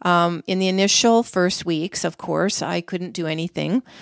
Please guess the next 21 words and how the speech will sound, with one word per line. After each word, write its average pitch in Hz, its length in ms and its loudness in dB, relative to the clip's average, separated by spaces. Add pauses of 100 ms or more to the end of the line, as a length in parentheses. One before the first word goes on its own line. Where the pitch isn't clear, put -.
(200)
But 185 300 4
by 240 600 4
the, 196 580 -2
uh, 170 380 2
I 170 120 0
would 190 160 2
say 208 180 0
late 180 280 0
September, 170 580 -2
so 151 220 -4
August, 170 260 -8
September, 170 320 -4
maybe 196 240 2
within 180 320 0
two 208 160 -2
to 202 80 -2
three 185 200 -2
months, 156 440 -2 (1160)
I, 170 480 2
uh, 160 460 -4 (340)
enrolled 185 580 4